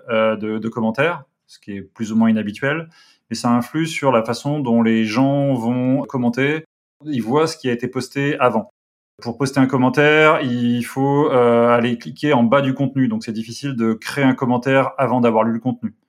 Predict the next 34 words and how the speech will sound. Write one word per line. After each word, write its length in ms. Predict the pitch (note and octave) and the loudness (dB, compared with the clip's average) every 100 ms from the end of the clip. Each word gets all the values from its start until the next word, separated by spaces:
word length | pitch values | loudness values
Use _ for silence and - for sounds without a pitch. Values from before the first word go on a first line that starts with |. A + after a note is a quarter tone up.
| _ _ _ - | _ _ _ -10
Donc, 100 | A#2+ | -8
il 120 | D3 | -4
y 100 | B2+ | 0
a 40 | C3 | 2
des 120 | A#2+ | 2
choses 340 | A#2 D#3 D3 | 2 0 0
qui 140 | - A#2 | -4 -2
relèvent 260 | A2+ C3 | 0 0
du 80 | G2+ | -2
design, 380 | F#2+ G#2+ C3 C#3+ | -6 2 2 4
on 60 | A2+ | 2
va 100 | A2+ | 2
dire, 180 | C3 | 2
de 60 | A#2 | 0
la 60 | A2 | 0
façon 280 | B2+ C3+ | 0 0
dont, 200 | A#2+ C3+ | -2 -4
dont 140 | C3 A2+ | -8 -6
c'est 140 | A#2+ | -4
fait, 300 | A2 C#3+ D3+ - _ - | -4 -2 -4 -8 _ -6
euh, 80 | A#2+ | -6
qui 160 | A#2+ - | -6 -2
permettent 340 | A#2 B2+ C3+ | 0 2 0
de, 140 | A#2 A#2 | 0 0
d'essayer 480 | A#2 A#2 B2 C3 C3 | 0 -4 -4 -4 -2
de, 380 | A#2+ A#2 A#2+ A2 | 0 2 0 -2
de 60 | |
limiter 400 | A#2 C3+ C3 C#3+ | -2 0 0 2
les 80 | C3+ | 2
dégâts 240 | B2 A#2+ C3 C#3 C#3 | 2 4 4 6 4
en 100 | A#2+ | 2
termes 260 | B2+ A#2+ | 2 2
de 120 | A2+ A2 | 2 0
modération. 600 | A2 G#2 G#2 - D3 | -2 -4 -6 -8 -10